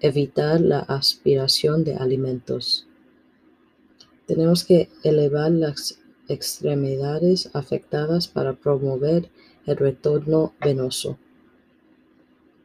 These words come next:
Finalmente, po-, tenemos que mantener un ambiente seguro para redu-,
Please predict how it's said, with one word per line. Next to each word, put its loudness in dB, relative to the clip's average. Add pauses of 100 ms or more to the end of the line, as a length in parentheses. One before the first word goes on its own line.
(840)
Finalmente, 4
po-, 0 (140)
tenemos 2
que 0
mantener -4
un 0
ambiente -2
seguro -2
para -4
redu-, -4